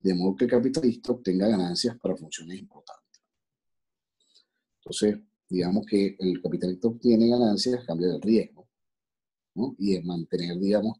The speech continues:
toda la inversión andando hasta que se venda el producto, entonces ahí retorna, digamos, el, el, la, el flujo de caja, si lo queremos ver financieramente. Entonces, continúa Rothbard,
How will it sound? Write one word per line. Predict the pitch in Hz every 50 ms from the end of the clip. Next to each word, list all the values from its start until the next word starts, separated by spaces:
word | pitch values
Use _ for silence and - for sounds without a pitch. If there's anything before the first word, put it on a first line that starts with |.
| _ -
toda | 107 98 101 104 107
la | 107
inversión | 104 107 107 107 110 107 - 113 110 113
andando | 117 113 110 95 90 87 92 117 117 _ _ _ _ _ _ _ _ _ - - _ _ _ _ _ _ _ _ _ _ -
hasta | - - 95
que | 82 85
se | - - 90
venda | 85 87 87 98
el | 107
producto, | - 120 117 107 98 92 - -
entonces | 101 92 87 - 98 98
ahí | 98
retorna, | 95 101 95 - - 110 120 120 104 95 87 - 80
digamos, | 78 78 82 82 87 95 95 101
el, | 98 85 73 69 - _ _ -
el, | - - 370 359 _ _
la, | - -
el | - _ _ _
flujo | _ - 95 101 95
de | -
caja, | - - 92 - -
si | - - -
lo | 76 -
queremos | _ - - _ - -
ver | 90 87 90 -
financieramente. | - - 95 87 85 - - 82 85 82 - - _ _ _ _ _ _ _ _ _ _ _ _ _ _ _ _ _ _ _ _ _ _ _ _ _ _ _ _ _ _ _ _ _ _ _ _ _ _ _ _ _ _ _ _ _ _ _ _ _ _ _ _ _ _ _ _ _ _ _ _ _ _ _ _ _ _ _ _ _ _ _ _ _ _ _ _ _ - _ _ _ _ _ _ _ _ _ _ _ -
Entonces, | - 110 - - 107 95 92 - 135 139 - - - _ _ _ - _ _ _ _ _ _ _ _ _ _ _ _ _ _ _ _ _ _ _ _ _ _ _ _ -
continúa | - 87 - 82 82 85 85 90 95
Rothbard, | 117 131 113 95 104 110 - -